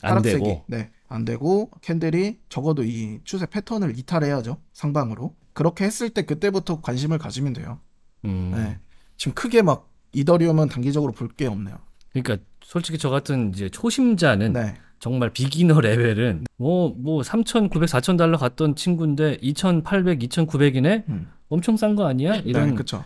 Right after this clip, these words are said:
Speaker 1: 이런 파워 세일을 해주다니? 라고 생각하고
Speaker 2: 네.
Speaker 1: 막 매수에 달려들 수 있어요.
Speaker 2: 맞아요.
Speaker 1: 또 요새 또 아이겐 레이언이 뭐 디파이도 그렇고 막 그쪽에서는 아직도 이돌 많이 쓰이니까
Speaker 2: 음.
Speaker 1: 이럴 때 많이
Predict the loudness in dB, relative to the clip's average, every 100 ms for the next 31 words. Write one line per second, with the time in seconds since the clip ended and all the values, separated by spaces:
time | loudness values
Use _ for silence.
0 | -16 -10 -2 2 2 0 -4 2 2 4
1 | 4 6 4 4 4 4 4 0 -4 -2
2 | 2 2 4 2 2 2 2 2 4 4
3 | 4 2 2 2 2 2 2 2 -2 -6
4 | -6 -6 -6 -6 -6 -8 -10 -16 _ _
5 | 0 0 0 -2 0 0 2 2 2 2
6 | 2 0 0 -2 -4 -6 -6 -2 -2 -2
7 | -4 -6 -6 -6 -6 -10 -20 _ -8 -6
8 | -4 -2 0 0 0 0 -2 -4 -2 -2
9 | -2 -2 -4 0 2 2 0 0 2 2
10 | 2 -2 -4 -4 -6 -10 -14 _ 0 0
11 | 2 2 4 2